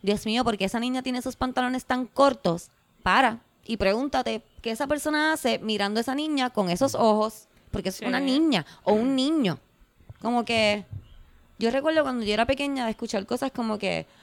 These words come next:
Speaker 1: "No, ponle ropa que por ahí viene tal persona". Es como
Speaker 2: Pues
Speaker 1: que,
Speaker 2: no debería invitar
Speaker 1: pues,
Speaker 2: a
Speaker 1: esa
Speaker 2: esa
Speaker 1: persona no
Speaker 2: persona.
Speaker 1: debe de venir aquí full. Porque,
Speaker 2: Sí,
Speaker 1: y,
Speaker 2: sí.
Speaker 1: y eso es lo que quiero decir con que en vez de educar al pueblo en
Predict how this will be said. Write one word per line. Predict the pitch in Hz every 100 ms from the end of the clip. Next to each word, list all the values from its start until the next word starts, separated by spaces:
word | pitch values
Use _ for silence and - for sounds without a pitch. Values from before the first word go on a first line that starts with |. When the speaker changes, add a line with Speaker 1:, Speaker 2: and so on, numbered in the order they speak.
| -
Speaker 1:
"No, | 208 247
ponle | 240 233
ropa | 262 254 254
que | 226
por | 196
ahí | 190
viene | 196 233
tal | 240 240
persona". | 240 226 - 190 202 190
Es |
como | - 214 214
Speaker 2:
Pues | 214
Speaker 1:
que, | 208
Speaker 2:
no | 185
debería | 202 214 240
invitar | 262 269 226
Speaker 1:
pues, | 202
Speaker 2:
a | 208
Speaker 1:
esa |
Speaker 2:
esa | 285
Speaker 1:
persona | 277 196
no | 190 277
Speaker 2:
persona. | 269
Speaker 1:
debe | 214
de | 202
venir | 214 220
aquí | 226 226 220
full. | 240 214 294 208 - - _ _ _ _ -
Porque, | 185 226 233 _ _ _ _ _ _ _ _ _ -
Speaker 2:
Sí, |
Speaker 1:
y, | 220 220 214 208
Speaker 2:
sí. | 180 180 190 - -
Speaker 1:
y | 226
eso | 226
es | 277
lo |
que | 285
quiero | 285 302 302
decir | 294 320 269
con | 240 220
que | 208 196 185 - - _ _
en | 208 196
vez | 214 220
de | 294 285 220
educar | 202 202 196 220
al | 247
pueblo | - 254 254 247 202 190 -
en | 202 190 190 190